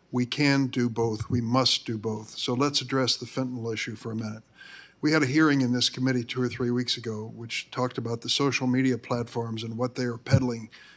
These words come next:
to Americans, particularly to our children across America. There were mothers sitting near where you're sitting today who brought color photographs of child-, their children who died as a result of their trafficking of information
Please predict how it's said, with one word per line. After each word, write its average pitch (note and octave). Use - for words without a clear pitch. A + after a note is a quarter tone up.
to A#2+
Americans, A#2+
particularly C3+
to B2
our A#2
children B2
across A#2
America. A#2
There B2+
were A#2
mothers C3+
sitting A#2+
near B2
where B2
you're A#2+
sitting B2
today A2+
who A#2+
brought A#2
color C3
photographs A#2+
of A#2
child-, B2
their A#2+
children A#2
who B2+
died C3
as A#2+
a B2
result A#2
of A2+
their A2
trafficking A#2
of A2+
information A#2